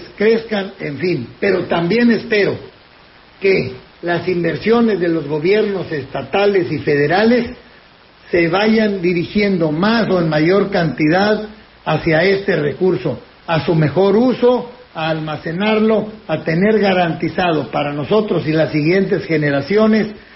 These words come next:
agua para la vida. Y entiendo que se tengan que hacer trenes, carreteras,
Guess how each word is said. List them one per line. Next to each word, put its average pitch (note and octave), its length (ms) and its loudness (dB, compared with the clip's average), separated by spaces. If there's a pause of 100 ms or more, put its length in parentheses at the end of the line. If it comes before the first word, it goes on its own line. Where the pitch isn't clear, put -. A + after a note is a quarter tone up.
(280)
agua F3+ 560 0 (400)
para C#3 320 -2
la A#2+ 180 -4
vida. C3+ 440 0 (460)
Y A3+ 100 2
entiendo C#4 680 2
que C4+ 120 -2
se F#3+ 120 -4
tengan G#3 480 0
que A3 160 -2
hacer G3 400 -2 (420)
trenes, F#3 680 0
carreteras, E3+ 1200 0